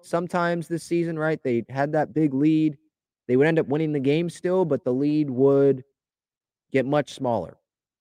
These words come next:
And it would end up being, like, a, either a single-digit win or, like, a ten point win instead of, like, a twenty point win. But they were able to keep the gas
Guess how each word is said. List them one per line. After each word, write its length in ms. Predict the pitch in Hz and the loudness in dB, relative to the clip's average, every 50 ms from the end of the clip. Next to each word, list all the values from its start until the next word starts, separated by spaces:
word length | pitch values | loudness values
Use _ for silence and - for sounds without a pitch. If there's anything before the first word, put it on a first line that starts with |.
| _ _ - | _ _ -8
And 460 | 107 107 107 107 107 107 107 104 98 _ _ _ _ _ _ _ _ _ - | -6 -4 -4 -4 -4 -4 -4 -6 -8 _ _ _ _ _ _ _ _ _ -2
it 60 | 123 | 0
would 100 | 127 131 | 2 4
end 160 | 147 147 147 | 4 4 2
up 100 | 143 110 | 2 0
being, 380 | 113 139 139 135 135 131 127 120 | 0 0 0 0 0 -2 -2 -2
like, 200 | 120 117 117 - _ - | -2 -4 -4 -4 _ -4
a, 320 | 110 110 104 104 104 - - | -2 0 0 0 -2 -4 -4
either 260 | 123 117 110 104 - | -4 -2 -2 -2 -4
a 100 | - - | -6 -10
single-digit 760 | - - - 175 180 175 175 170 156 165 165 151 160 - - | -12 -8 -6 -4 -2 0 2 2 2 2 2 2 0 -2 0
win 340 | 143 147 147 143 143 143 | 0 0 0 0 -2 -2
or, 140 | 127 98 110 | -4 -4 -4
like, 180 | 104 95 92 - | -6 -6 -8 -10
a 60 | 87 | -14
ten 520 | - _ - - 160 156 156 151 156 151 - _ _ _ | -16 _ -10 -6 -6 -4 -4 -4 -6 -8 -12 _ _ _
point 280 | - - 151 147 - - | -8 -4 -4 -4 -4 -4
win 260 | 131 143 143 143 139 | -4 -2 -2 -2 -2
instead 340 | 127 117 - - - 113 117 | -2 -4 -6 -2 0 0 2
of, 160 | 110 107 104 _ _ _ _ _ _ - | 0 0 -2 _ _ _ _ _ _ -14
like, 120 | - 95 - | -12 -10 -10
a 60 | 95 | -12
twenty 360 | _ - - 156 156 151 156 | _ -10 -4 -2 0 0 0
point 320 | 135 - 147 143 135 - - | -2 -2 -2 -2 -2 0 0
win. 320 | 135 135 131 127 131 123 - _ _ _ _ _ - | 0 2 2 2 0 -2 -6 _ _ _ _ _ -6
But 120 | - 120 - | -4 0 4
they 120 | 139 139 | 6 6
were 160 | 139 135 139 | 6 8 6
able 420 | 147 151 156 156 165 165 165 160 - _ _ _ _ _ _ | 6 4 4 4 4 4 4 2 0 _ _ _ _ _ _
to 140 | - 127 117 | -4 -4 -4
keep 440 | - - - 160 160 160 - - - - _ _ _ _ _ _ _ _ _ _ _ _ _ _ _ _ _ _ _ _ _ _ | -4 -4 -4 -4 -2 -2 -4 -8 -14 -20 _ _ _ _ _ _ _ _ _ _ _ _ _ _ _ _ _ _ _ _ _ _
the 60 | - | -6
gas 440 | 110 104 131 127 131 131 127 117 107 | -4 0 2 2 2 2 2 -2 -4